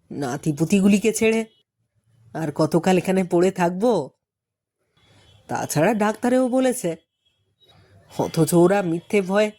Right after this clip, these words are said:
অনর্থক জোর করছে।" শুনে চন্দনা সেন জোরে হেসে উঠল।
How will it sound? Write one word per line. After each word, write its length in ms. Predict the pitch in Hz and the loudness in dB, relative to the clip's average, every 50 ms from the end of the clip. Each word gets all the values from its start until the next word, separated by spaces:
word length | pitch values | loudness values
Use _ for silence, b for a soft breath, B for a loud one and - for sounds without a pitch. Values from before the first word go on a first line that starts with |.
| _ _ _ _ _ _ _ - | _ _ _ _ _ _ _ -16
অনর্থক 500 | 127 135 135 131 147 143 - 202 196 190 | -14 -12 -10 -10 -10 -4 -2 -2 -2 2
জোর 180 | 196 220 214 | 2 0 0
করছে।" 400 | 220 - 233 220 - - 247 254 254 _ _ _ _ _ _ _ _ _ - _ _ _ _ _ _ _ - - _ _ _ - - - - - - - - - - - - | 2 0 -2 -2 -2 -6 -6 -6 -8 _ _ _ _ _ _ _ _ _ -20 _ _ _ _ _ _ _ -20 -20 _ _ _ -20 -20 -20 -20 -20 -20 -20 -20 -20 -20 -16 -6
শুনে 280 | - 254 240 240 240 | -2 0 2 2 2
চন্দনা 420 | 233 233 220 214 208 220 220 226 220 | 2 2 0 2 2 0 0 0 -2
সেন 260 | - - 160 143 170 - - 175 | 0 -2 -4 -4 -4 -10 -8 -2
জোরে 240 | 180 180 180 175 180 | 2 2 4 4 2
হেসে 280 | 160 160 151 - - 151 | 2 0 -2 -2 -4 -4
উঠল। 320 | 151 147 - 147 143 127 | -4 -4 -6 -6 -6 -6